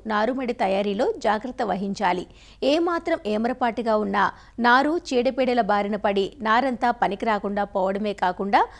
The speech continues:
సీజన్ ఆలస్యమయ్యే ప్రమాదము ఉంటుంది. కాబట్టి వరి నారుమళ్ల తయారీలో రైతులు తప్పనిసరిగా కొన్ని మెలకువలు పాటించాలంటూ వివరాలు తెలియజేస్తున్నారు ఆచార్య ఎన్జీ రంగా వ్యవసాయ విశ్వవిద్యాలయం విజయనగరం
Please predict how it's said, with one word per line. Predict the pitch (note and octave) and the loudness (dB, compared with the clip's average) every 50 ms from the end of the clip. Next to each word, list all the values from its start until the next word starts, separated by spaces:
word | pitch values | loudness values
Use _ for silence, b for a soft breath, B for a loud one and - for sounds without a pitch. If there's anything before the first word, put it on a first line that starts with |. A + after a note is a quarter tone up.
| B B - | B B -6
సీజన్ | - D4+ D4+ D#4 D4+ F4+ - - - | -2 -2 0 0 0 -2 -2 0 0
ఆలస్యమయ్యే | F#3+ G3 G#3+ B3 C#4+ - - C#4 C4+ C4 C4 C4 C4 | 2 2 2 0 -2 -4 -4 -4 -2 0 0 0 -2
ప్రమాదము | B3+ - G3 F3+ F#3+ G3+ A3 G#3 A3 G#3 B3+ B3 | -2 -2 -4 -2 0 0 0 0 -2 -2 -2 -2
ఉంటుంది. | G#3+ F#3+ - G3 F#3 F3+ F3 D#3+ - - - - - | -4 -4 -2 -4 -4 -4 -4 -6 -8 -10 -18 -6 -2
కాబట్టి | F#3+ G3 G3 G3+ G#3 G3 - F4 A#4 B B B B B B | -2 0 0 0 -2 0 0 0 0 B B B B B B
వరి | A#3 A#3 B3 E4+ | 2 2 4 4
నారుమళ్ల | F#4 G4 F#4+ F#4 F4+ D#4+ D#4+ D4+ D4 | 2 2 0 0 0 0 0 0 -2
తయారీలో | C#4+ - A#3 G#3 G#3 A3 A3+ A3+ A#3+ A3 A3+ A3 F#3+ - - | 0 2 2 4 4 2 2 2 0 2 2 0 0 -2 -2
రైతులు | - G3 A3 A3 G#3+ B3 A#3+ B3+ | 0 0 0 0 0 -2 -4 -4
తప్పనిసరిగా | B3+ - A3 F#3+ - - B3+ D4 - D4+ A3+ G#3 F#3+ C4+ D4 F#4 | -2 -2 -2 -2 -2 -4 -6 -6 -2 -2 -2 0 0 0 0 0
కొన్ని | - - C4+ A#3 A3 | 0 0 0 0 0
మెలకువలు | G#3 G3+ F#3 G3 G#3+ G#3+ B3+ B3 A#3+ | 0 0 0 0 0 -2 -2 -2 -2
పాటించాలంటూ | A#3+ - G#3 F3 A#3 - G3+ G3+ - A3+ G3+ F#3+ F#3 F#3 F3+ - G#3 - - - - | -2 0 0 0 0 -2 -4 -4 -4 -2 -2 -2 -2 -4 -2 -2 -2 -2 -2 -4 -4
వివరాలు | G3+ G#3+ G#3+ A3 A#3 A#3 A3+ | -4 -2 0 0 0 0 0
తెలియజేస్తున్నారు | A3+ G#3 F#3+ F#3+ G3+ F#3+ G#3 F#3+ - - G3 G3+ G3 G3 B3 G4 C5+ B B B B B B B | -2 -4 -4 -4 -4 -4 -4 -6 -6 -6 -4 -2 0 2 2 0 0 B B B B B B B
ఆచార్య | B3 B3+ C4 - C#4+ C4 C4 C#4+ B3+ A#3 | 2 2 2 2 0 0 2 2 2 2
ఎన్జీ | A3+ A#3 G#3+ C#4 D4 C#4+ | 0 0 -2 -2 -2 -2
రంగా | C4+ B3+ B3 A#3+ C4 B3+ - - F#3 | -2 -2 0 4 4 4 4 2 0
వ్యవసాయ | G#3 A3+ A#3+ B3+ - D4+ D4 C#4+ | -2 -2 -2 -2 -4 -4 -4 -4
విశ్వవిద్యాలయం | A#3+ A3+ - A#3 G#3 F3 G3 A3 G#3+ A#3+ E4+ A#4+ B B B B B - | -4 -6 -6 -8 -6 -2 0 0 2 0 0 -2 B B B B B -4
విజయనగరం | B3 B3 C4+ F4 F#4 F#4 E4 C#4+ D4 D4+ C#4 | -4 -2 0 0 0 0 0 0 0 -2 -2